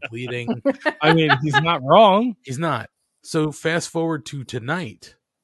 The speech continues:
Speaker 1: Uh, he's eating dinner and we're sitting at the table with him. And he goes to Missus Money, "Mom, there was a wrestler last night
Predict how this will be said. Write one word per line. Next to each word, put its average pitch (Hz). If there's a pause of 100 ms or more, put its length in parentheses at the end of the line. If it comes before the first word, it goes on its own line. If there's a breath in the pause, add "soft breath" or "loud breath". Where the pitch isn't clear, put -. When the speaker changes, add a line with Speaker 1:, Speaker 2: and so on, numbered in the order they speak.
(220)
Speaker 1:
Uh, 117
he's 131
eating 139
dinner 127
and 117 (160)
we're 113
sitting 123
at 101
the 107
table 135
with 165
him. 170 (320)
And 127
he 120
goes 120
to 113
Missus 135
Money, 101 (1000)
"Mom, 110 (840)
there 139
was 208
a 208
wrestler 135
last 175
night 185